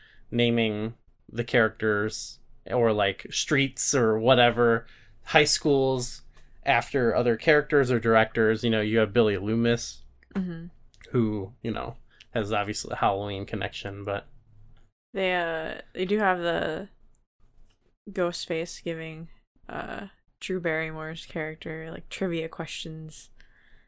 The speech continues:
Speaker 2: at the beginning.
Speaker 1: Mm, yeah.
Speaker 2: I really like, she gets one wrong. She gets the Friday the thirteenth one wrong.
Speaker 1: Yeah.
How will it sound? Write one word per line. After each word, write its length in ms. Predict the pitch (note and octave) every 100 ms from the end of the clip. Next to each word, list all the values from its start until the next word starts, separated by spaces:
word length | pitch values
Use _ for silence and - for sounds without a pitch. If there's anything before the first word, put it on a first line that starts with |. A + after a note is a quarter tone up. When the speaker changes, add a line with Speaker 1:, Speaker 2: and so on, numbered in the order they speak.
| _
Speaker 2:
at 180 | - D#3
the 60 | D#3+
beginning. 320 | D#3 D#3 C3+
Speaker 1:
Mm, 520 | C3 C3 B2 A2+ G2 - -
yeah. 340 | A2+ A2+ G2+ F#2+
Speaker 2:
I 80 |
really 340 | E3+ E3+ F3 E3+
like, 320 | D#3+ D#3 -
she 200 | F#3 -
gets 200 | E3 F3
one 180 | - D#3+
wrong. 500 | D3+ E3+ D#3+ - F3
She 160 | E3 -
gets 220 | D#3+ -
the 100 | -
Friday 460 | E3 - D#3+ D#3+ D#3
the 100 | D#3+
thirteenth 760 | - D#3+ - F3+ E3 D#3 - - -
one 200 | D3+ D3
wrong. 260 | C#3+ -
Speaker 1:
Yeah. 260 | B2 G#2+ -